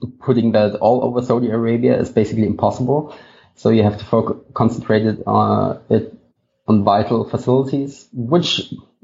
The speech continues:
the facility in Abqaiq pretty much was. So it's still a failure,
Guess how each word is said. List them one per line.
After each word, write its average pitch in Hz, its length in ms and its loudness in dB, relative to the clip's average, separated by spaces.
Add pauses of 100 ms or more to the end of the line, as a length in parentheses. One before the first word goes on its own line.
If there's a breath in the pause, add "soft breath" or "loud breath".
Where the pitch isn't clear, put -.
(140)
the 127 720 4
facility 139 440 2
in 113 220 0
Abqaiq - 580 -2
pretty 123 180 4
much 104 220 0
was. 104 260 4
So 110 120 2
it's 107 100 -4
still 120 200 0
a 101 100 -4
failure, 113 560 -2